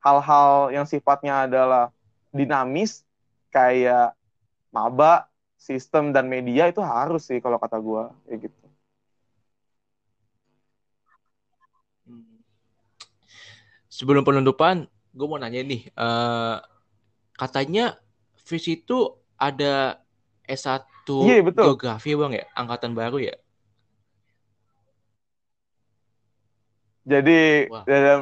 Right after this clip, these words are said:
Speaker 1: dalam dua
Speaker 2: Waduh,
Speaker 1: tahun kita
Speaker 2: keren
Speaker 1: punya
Speaker 2: sekali
Speaker 1: dua
Speaker 2: ya.
Speaker 1: prodi
Speaker 2: Ada
Speaker 1: baru.
Speaker 2: geografi.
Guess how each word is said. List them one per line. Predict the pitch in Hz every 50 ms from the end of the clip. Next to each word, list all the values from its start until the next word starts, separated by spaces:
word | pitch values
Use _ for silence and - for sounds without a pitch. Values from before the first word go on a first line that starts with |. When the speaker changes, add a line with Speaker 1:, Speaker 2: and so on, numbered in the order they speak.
| - -
Speaker 1:
dalam | 135 139 139 143 143
dua | 135 135 139
Speaker 2:
Waduh, | 131 139
Speaker 1:
tahun | 139 139 143 - 180 170
kita | 151 143 170
Speaker 2:
keren | 160 165
Speaker 1:
punya | 151 139 139 135
Speaker 2:
sekali | 127 131
Speaker 1:
dua | 131 127
Speaker 2:
ya. | -
Speaker 1:
prodi | 135 131 131 131 127
Speaker 2:
Ada | 127 123
Speaker 1:
baru. | 127 135 151 147 143 143 139 135 127 123 117
Speaker 2:
geografi. | 120 123 117 107 113 113 107 - _ _ _ _ _ _ _ - -